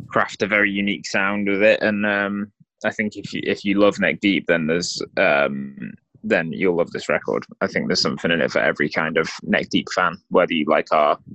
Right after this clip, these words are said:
older stuff, our more pop punky stuff, our more poppy stuff, acoustics, or any of it. I think there's something in there for everyone. Yeah.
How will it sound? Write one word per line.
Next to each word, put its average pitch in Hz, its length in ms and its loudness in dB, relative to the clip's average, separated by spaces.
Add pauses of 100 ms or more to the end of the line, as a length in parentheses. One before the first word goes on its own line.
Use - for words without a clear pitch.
(100)
older 101 260 4
stuff, 101 520 2
our 82 100 0
more 71 260 -4
pop - 160 -2
punky 107 360 -4
stuff, 98 460 0
our 87 60 -2
more 85 320 -4 (120)
poppy 101 300 -2
stuff, - 600 0
acoustics, - 560 -6
or - 60 -4
any 101 220 0
of 78 120 -4
it. - 160 0 (300)
I 92 60 -4
think 85 320 -6
there's - 200 -8
something 85 280 -6
in 80 120 -2
there 78 200 0
for 90 180 0
everyone. 85 440 0 (560)
Yeah. - 160 -6